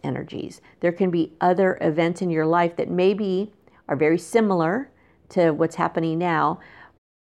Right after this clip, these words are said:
but could be more of the root cause of what's happening. So we're gonna get to the root cause today, okay? Again, if you just set your intention now to be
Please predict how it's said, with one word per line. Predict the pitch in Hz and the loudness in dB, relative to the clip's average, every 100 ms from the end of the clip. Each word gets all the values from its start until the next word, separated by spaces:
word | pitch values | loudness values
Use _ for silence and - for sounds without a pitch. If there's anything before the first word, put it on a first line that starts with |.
| _ - | _ -6
but | 170 | -4
could | - | 0
be | 185 190 | 2 2
more | 185 180 | 2 2
of | 160 | 0
the | 160 | 0
root | 156 156 151 | 2 0 -2
cause | - 160 156 143 147 | -6 -2 0 -2 -4
of | 139 | -6
what's | 156 - | -6 -6
happening. | - - - - - | -6 -8 -12 -16 -6
So | 208 | -2
we're | 175 208 | 0 0
gonna | 214 | 0
get | 170 185 - | 0 -2 -2
to | - 214 | -4 0
the | 165 | 0
root | 151 165 160 | 2 2 2
cause | - 156 135 135 - _ _ _ _ _ | -4 -4 -2 -4 -8 _ _ _ _ _
today, | - 165 147 - - _ _ _ _ _ _ - | -6 -2 -2 -2 -8 _ _ _ _ _ _ -20
okay? | 196 247 294 370 - - _ _ _ _ _ _ _ _ - | -2 2 2 0 -8 -20 _ _ _ _ _ _ _ _ -6
Again, | 185 185 226 254 285 - - _ | 0 4 4 4 2 -4 -16 _
if | 196 190 185 - | 2 2 0 -8
you | 185 185 190 196 180 175 170 | -10 -2 2 4 6 4 2
just | - 170 160 160 - - - - _ _ _ _ _ _ | 0 0 0 -2 -16 -20 -20 -20 _ _ _ _ _ _
set | - 214 214 | -2 0 0
your | 254 | -2
intention | 262 - 226 208 214 214 247 - _ _ _ - | 0 0 -2 -2 -2 -2 -4 -12 _ _ _ -4
now | 196 180 202 269 - - _ _ | -2 0 -2 -6 -16 -20 _ _
to | - 220 | -6 -4
be | 196 196 220 254 | -2 -2 -4 -6